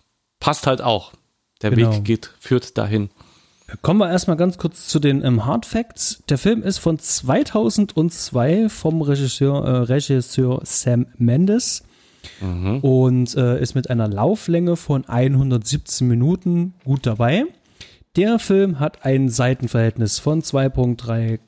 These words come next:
Speaker 2: fünf zu eins, ist anamorphisch gedreht auf fünfunddreißig Millimeter Film von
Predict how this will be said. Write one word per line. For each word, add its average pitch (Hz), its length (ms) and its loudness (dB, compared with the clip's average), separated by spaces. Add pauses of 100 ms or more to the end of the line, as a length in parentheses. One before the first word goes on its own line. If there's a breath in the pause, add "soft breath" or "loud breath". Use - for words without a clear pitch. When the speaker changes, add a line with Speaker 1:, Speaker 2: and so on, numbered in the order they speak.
Speaker 2:
fünf - 680 -2
zu - 220 -6 (120)
eins, 220 640 0
ist - 460 -4
anamorphisch 120 840 2
gedreht 123 720 0
auf 135 160 0
fünfunddreißig 139 800 -2
Millimeter 117 1000 2
Film 247 640 0
von 113 560 -2